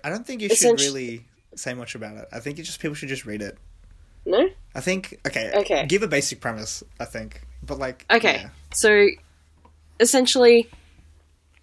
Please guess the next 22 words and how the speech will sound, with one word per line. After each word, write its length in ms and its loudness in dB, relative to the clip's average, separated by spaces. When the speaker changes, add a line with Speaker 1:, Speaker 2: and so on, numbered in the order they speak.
Speaker 2:
all 580 8
the 460 4
men 640 2
in 260 -4
the 120 0
world 460 -2
die. 300 -2
Speaker 1:
Like, 200 -6
Speaker 2:
So 200 0
Speaker 1:
like, 140 2
Speaker 2:
anyone, 460 4
Speaker 1:
yeah. 280 -4
Speaker 2:
any, 500 4
any, 300 4
like, 220 0
all 120 2
men, 440 2
Speaker 1:
All 100 0
Speaker 2:
all 80 2
Speaker 1:
males. 120 0
Speaker 2:
animals, 600 2
any, 360 4